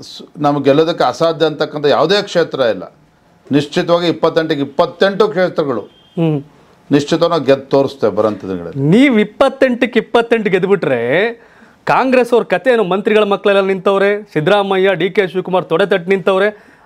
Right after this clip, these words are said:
Speaker 2: ನಿಮ್ ಫಲಿತಾಂಶ ಹಿಂಗಾದ್ರೆ ಅವ್ರ ಕತೆ ಏನಾಗ್ಬೇಕಾಗಾದ್ರೆ?
Speaker 1: ಡಿ ಕೆ ಶಿವಕುಮಾರ್ ಸಹಜವಾಗಿ ಖುಷಿ ಆಗ್ತಾರೆ. ಇಪ್ಪತ್ತೆಂಟಕ್ಕೆ ಇಪ್ಪತ್ತೆಂಟು ಕಾಂಗ್ರೆಸ್ ಸೋತ್ರು ಅಂತ ಹೇಳಿದ್ರೆ,
Speaker 2: ಹಾ.
Speaker 1: ಡಿ ಕೆ ಶಿವಕುಮಾರ್ ಅವರು ಕನಸು ನನ್ಸಾಗ್ಬೋದು ಅನ್ನುವ ಒಂದು ಲೆಕ್ಕಾಚಾರ ಅವ್ರದ್ದು ಇರ್ತದೆ.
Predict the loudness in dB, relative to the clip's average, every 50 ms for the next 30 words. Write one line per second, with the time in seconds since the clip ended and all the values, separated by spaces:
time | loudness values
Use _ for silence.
0 | _ _ -2 0 0 2 2 2 2 2 2 2 0 0 0 0 0 0 2 2
1 | 2 2 4 2 2 2 0 0 0 0 0 0 -2 -2 -4 -4 -4 -4 -4 -4
2 | -6 -10 -12 -14 -14 -10 -10 -10 -6 -4 -4 -4 -4 -6 -4 -2 -2 -2 0 2
3 | 2 2 2 2 0 0 0 -2 -4 -6 -8 -2 0 0 0 0 -2 -6 -8 -8
4 | -8 -8 -12 -18 _ _ _ _ _ _ -20 _ _ _ _ _ _ _ _ _
5 | _ _ -4 -2 -2 0 2 0 2 2 0 2 2 0 0 0 0 2 0 0
6 | 2 0 0 0 2 2 2 2 2 0 -2 2 2 2 2 2 2 2 2 2
7 | 0 0 -2 -2 0 0 0 0 0 -2 0 0 0 0 2 0 -2 -6 -6 -6
8 | -6 -2 -2 -2 -2 -2 -4 -4 -4 0 0 2 2 2 0 0 0 -2 -2 -2
9 | -2 -2 -2 -2 -2 -2 -2 0 0 0 0 0 0 0 0 0 0 0 0 0
10 | 2 0 0 0 0 0 0 0 -2 -4 -6 -6 -2 0 0 2 2 0 -2 -2
11 | -2 -4 -2 0 0 0 0 0 -2 0 0 0 2 2 0 0 2 2 0 0
12 | 0 -6 -8 -8 -8 -12